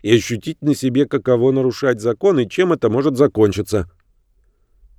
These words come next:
Насколько я знаю, у силовиков вознаграждение составляет двадцать лет и выше, но не могу сказать, что рад такому переводу. Видимо,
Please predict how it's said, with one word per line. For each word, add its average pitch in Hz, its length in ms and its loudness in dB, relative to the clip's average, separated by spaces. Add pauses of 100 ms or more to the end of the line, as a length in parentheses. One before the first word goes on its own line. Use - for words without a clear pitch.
(320)
Насколько - 1040 -6
я 71 160 -16
знаю, 78 460 -2
у 87 80 -2
силовиков 85 640 0
вознаграждение 82 960 -2
составляет 90 720 -8 (400)
двадцать 95 580 0
лет 120 420 0
и 95 220 -12
выше, 90 680 -2
но 78 280 0 (460)
не 69 100 -8
могу 76 240 -4
сказать, 80 440 0
что - 220 -2
рад 82 240 0
такому 82 380 -8
переводу. 87 480 -6
Видимо, 90 500 0